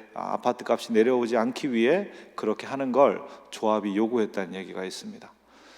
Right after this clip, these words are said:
여러분, 사실은 다 우리가 그런 이중성 속에, 예, 살아가고 있는 것이죠.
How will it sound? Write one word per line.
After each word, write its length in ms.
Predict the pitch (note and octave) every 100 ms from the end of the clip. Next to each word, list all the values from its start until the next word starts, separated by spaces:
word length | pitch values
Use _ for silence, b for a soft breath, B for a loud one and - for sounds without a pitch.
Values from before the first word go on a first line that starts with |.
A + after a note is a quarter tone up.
| B C#3
여러분, 200 | D#3+ F3
사실은 560 | F#3 F#3 G3 F3+ E3+ -
다 180 | - C#3+
우리가 260 | C#3 D#3 D#3+
그런 320 | - D#3 C3+
이중성 500 | C3 F3+ E3+ C3 G#2
속에, 480 | - F2+ G2 E3 F3+ - -
예, 60 | F#2+
살아가고 480 | - G2+ F#2+ F2 F#2
있는 220 | - F#2+
것이죠. 360 | F2 - -